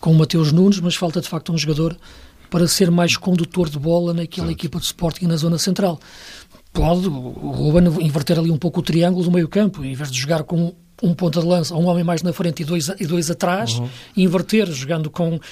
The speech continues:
Speaker 1: dois na frente e um atrás, e poder jogar com o Mateus Nunes, o Palhinha e depois o Pote nas costas de dois avançados. Ele pode mudar ali um pouco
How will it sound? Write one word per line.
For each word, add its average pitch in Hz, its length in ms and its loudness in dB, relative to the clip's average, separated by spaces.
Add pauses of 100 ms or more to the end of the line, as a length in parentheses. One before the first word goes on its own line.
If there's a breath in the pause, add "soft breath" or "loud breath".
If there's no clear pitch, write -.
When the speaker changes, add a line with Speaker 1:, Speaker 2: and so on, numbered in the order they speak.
(160 loud breath)
Speaker 1:
dois 175 320 2
na 180 120 2
frente 190 320 0
e 196 80 2
um 202 120 2
atrás, 202 480 -4 (320 loud breath)
e 143 180 0
poder 160 280 0
jogar 160 400 0
com 170 160 -4
o 165 40 2
Mateus 156 300 -2
Nunes, 160 220 0
o 160 60 -4
Palhinha 170 420 0
e 175 40 2
depois 160 260 -6
o 160 60 -6
Pote 170 280 -4
nas 170 140 -4
costas 175 380 -4
de 185 100 -8
dois 160 180 -2
avançados. 170 500 0 (140)
Ele 262 800 0
pode 262 220 4
mudar 233 300 2
ali 233 140 0
um 240 100 2
pouco 226 340 -4